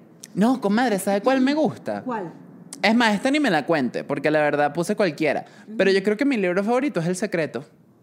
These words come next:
Speaker 2: Ah, El Secreto.
Speaker 1: Me parece un libro fino.
Speaker 2: ¿Y el mío, comadre?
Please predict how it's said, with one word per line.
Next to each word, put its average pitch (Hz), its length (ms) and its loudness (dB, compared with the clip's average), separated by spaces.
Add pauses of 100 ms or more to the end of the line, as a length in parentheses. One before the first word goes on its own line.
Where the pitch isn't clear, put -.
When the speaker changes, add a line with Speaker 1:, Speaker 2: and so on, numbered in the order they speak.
(120)
Speaker 2:
Ah, 294 380 -6
El 233 80 -6
Secreto. 185 460 -10
Speaker 1:
Me 175 100 -2
parece 170 320 0
un 185 80 -2
libro 190 240 0
fino. 139 420 -4
Speaker 2:
¿Y 247 120 -6
el 240 140 -6
mío, 285 200 -8
comadre? 302 400 -10